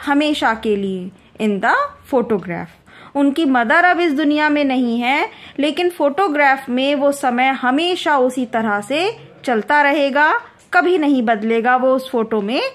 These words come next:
मुस्कुराती रहेंगी। I hope कि आपको ये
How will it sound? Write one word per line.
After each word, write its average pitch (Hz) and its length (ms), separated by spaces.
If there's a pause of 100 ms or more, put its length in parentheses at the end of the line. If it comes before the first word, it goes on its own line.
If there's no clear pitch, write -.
(280)
मुस्कुराती 233 720 (120)
रहेंगी। 196 480 (680)
I 233 140 (160)
hope 320 300
कि 262 100
आपको 240 360
ये 247 200